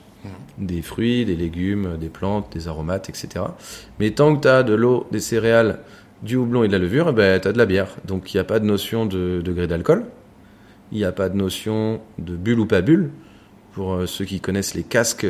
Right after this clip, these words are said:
Speaker 2: c'est des styles anglo-saxons, c'est des bières sans bulle. Et ouais, c'est de la bière.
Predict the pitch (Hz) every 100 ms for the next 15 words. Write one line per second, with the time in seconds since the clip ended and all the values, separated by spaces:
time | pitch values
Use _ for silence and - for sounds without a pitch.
0 | 85 - 90 85 - 92 87 87 - 80
1 | 135 160 104 90 95 110 107 87 110 151
2 | 139 - - - - - 98 87 82 80
3 | 80 151 175 101 87 135